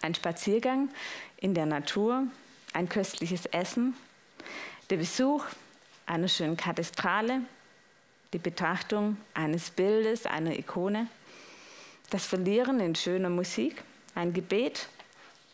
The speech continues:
Hören und Reden, gelebte Gemeinschaft mit Gott. In meinen Vorbereitungen bin ich über ein Zitat von Dostojewski gestolpert.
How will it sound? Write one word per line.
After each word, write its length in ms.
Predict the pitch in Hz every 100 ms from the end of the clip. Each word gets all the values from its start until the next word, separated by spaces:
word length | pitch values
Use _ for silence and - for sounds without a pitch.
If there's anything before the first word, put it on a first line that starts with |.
| - - - - -
Hören 360 | 208 202 214 202
und 240 | 165 -
Reden, 360 | 170 208 240 214
gelebte 480 | 180 170 190 190
Gemeinschaft 800 | - 147 139 151 226 269 254 -
mit 240 | 170 165 -
Gott. 340 | 196 - - - - - - _ _ _ - - - - - - - - - - - - - -
In 120 | 226
meinen 380 | 226 208 202 208
Vorbereitungen 680 | - 226 247 190 190 196 190
bin 140 | 190
ich 160 | 202 -
über 160 | 185
ein 180 | - 175
Zitat 440 | 190 - 196 180 185
von 180 | 190
Dostojewski 800 | 170 175 - 170 147 160 - 151
gestolpert. 800 | - - - - 60 - - -